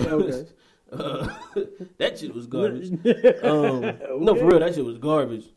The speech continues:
Speaker 2: Like, it came out on SoundCloud. I'm like, "They need to put that shit back."
Speaker 1: <laughs> Wow,
Speaker 2: Uh,
Speaker 1: that's pretty fucked up.
Speaker 2: Then, um,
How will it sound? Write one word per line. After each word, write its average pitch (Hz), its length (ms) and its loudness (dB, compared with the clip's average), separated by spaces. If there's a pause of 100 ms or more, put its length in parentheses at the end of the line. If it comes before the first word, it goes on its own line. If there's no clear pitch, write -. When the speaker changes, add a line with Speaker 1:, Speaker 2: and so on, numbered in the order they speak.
(340)
Speaker 2:
Like, 127 160 -6
it 156 140 -4
came 151 180 -2
out 139 100 -6
on 131 80 -4
SoundCloud. 147 540 -2
I'm 147 140 -2
like, 123 160 -4
"They 147 60 0
need 143 120 0
to 107 60 -12
put 123 140 -4
that 139 120 -4
shit 101 200 -12
back." 135 220 -10 (260)
Speaker 1:
<laughs> - 240 -20
Wow, 160 400 -2
Speaker 2:
Uh, 127 440 -4
Speaker 1:
that's 104 160 -20
pretty 120 160 -12
fucked 120 260 -16
up. 123 120 -18 (600)
Speaker 2:
Then, 143 460 -2
um, 135 540 -6